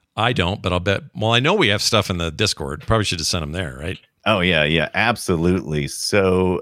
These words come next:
Speaker 2: uh, g-, I think the one I used was the Game Core, uh, tutorial. That's, that's Corp as in C O R P, right? Isn't that
Speaker 1: Core,
Speaker 2: um,
Speaker 1: like, uh,
Speaker 2: or,
Speaker 1: yeah.
Speaker 2: let me, s-, let me make sure, let me make, let me make sure. Um, before I, before I say for sure,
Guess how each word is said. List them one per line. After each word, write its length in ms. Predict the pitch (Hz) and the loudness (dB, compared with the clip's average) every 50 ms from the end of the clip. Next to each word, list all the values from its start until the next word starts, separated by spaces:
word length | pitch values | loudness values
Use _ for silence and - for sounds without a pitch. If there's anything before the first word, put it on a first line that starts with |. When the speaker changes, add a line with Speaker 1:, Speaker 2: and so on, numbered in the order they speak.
| - | 0
Speaker 2:
uh, 300 | 92 95 92 92 92 90 | 0 2 4 4 2 2
g-, 180 | 87 78 85 101 | -2 -4 -2 0
I 80 | 101 | 0
think 300 | 98 - 180 185 180 - | 0 2 0 0 0 0
the 80 | 110 123 | 2 2
one 120 | 117 107 101 | 2 4 2
I 140 | 101 110 120 | 2 2 2
used 600 | 117 95 90 85 78 76 73 71 71 - - - | 4 4 4 4 4 4 2 -2 -4 -6 -10 -10
was 520 | - 80 80 80 82 80 80 80 73 69 69 | -4 0 2 2 2 2 2 0 -2 -4 -6
the 240 | 73 85 85 78 69 | -2 -2 -2 0 -2
Game 400 | 71 - 82 80 87 90 87 85 | -2 -2 0 2 4 2 2 2
Core, 640 | - - - 78 73 71 69 65 62 58 57 - _ - | 0 0 2 4 4 4 4 2 0 -2 -4 -12 _ -4
uh, 180 | 69 67 67 69 - | -2 -2 -2 -4 -6
tutorial. 680 | - - 95 76 - - - - 73 71 71 67 67 67 | -4 -2 -2 -2 -2 -4 -2 0 0 2 2 0 0 0
That's, 340 | 73 80 80 - - - - | 0 0 0 -2 -6 -10 -6
that's 320 | - 82 80 78 - - - _ _ _ _ _ | 0 0 0 0 0 -6 -12 _ _ _ _ _
Corp 320 | - 127 117 110 104 - 92 | 0 2 2 2 4 2 2
as 140 | 82 - 87 | 2 4 2
in 140 | 82 78 76 | 2 2 2
C 220 | - - 104 92 90 | 0 0 2 4 4
O 80 | 87 | 6
R 120 | 82 80 78 | 4 4 2
P, 280 | - - - 85 73 | 0 -2 -4 -4 -2
right? 280 | 69 73 73 78 85 - | 0 0 2 2 2 0
Isn't 220 | - 76 69 85 67 | -2 -6 -6 -2 2
that 320 | 82 85 85 - - - - - _ _ - - | 2 2 2 0 -4 -12 -14 -16 _ _ -20 -12
Speaker 1:
Core, 400 | - - 104 98 104 104 101 98 | -6 -4 -2 0 0 0 2 2
Speaker 2:
um, 80 | 82 82 80 - - 80 | 2 2 2 2 2 2
Speaker 1:
like, 100 | 80 80 | 2 2
uh, 580 | 104 95 92 95 92 92 92 90 87 90 85 - 90 | 2 2 2 2 2 2 2 2 2 2 0 0 -2
Speaker 2:
or, 20 | 90 95 | -4 -2
Speaker 1:
yeah. 180 | 95 95 92 90 | 0 2 2 2
Speaker 2:
let 80 | 78 82 | 2 2
me, 40 | 82 | 0
s-, 180 | 78 - - | -2 -2 -2
let 220 | 92 101 110 123 131 | 0 2 2 2 2
me 160 | 139 143 147 | 2 2 2
make 200 | 147 143 143 135 | 2 2 2 0
sure, 120 | - 127 131 | 2 2 2
let 80 | 135 | 2
me 60 | 135 | 4
make, 160 | 135 135 135 127 | 2 2 2 2
let 80 | 120 | 2
me 60 | 120 113 | 2 2
make 80 | 107 | 2
sure. 220 | - - 98 78 - - - - - _ _ _ _ _ - | 2 2 0 0 0 -6 -16 -20 -20 _ _ _ _ _ -4
Um, 840 | 82 90 92 92 90 90 90 90 87 87 87 85 78 78 76 67 64 - _ _ _ _ _ | -2 0 2 2 2 2 2 2 2 2 2 0 0 -2 -4 -6 -8 -12 _ _ _ _ _
before 480 | 85 80 65 85 80 76 - - 85 82 | -6 -4 -2 -4 -4 -4 -2 -2 0 2
I, 200 | 80 80 80 76 | 4 4 2 0
before 300 | - - 80 78 76 76 | 0 -2 0 0 0 0
I 40 | |
say 240 | 71 - - 82 73 | -2 0 0 0 0
for 120 | - - 69 | 0 -2 -4
sure, 520 | - - - - 78 73 73 69 67 65 | -4 -6 -4 -4 -2 0 0 0 -2 -4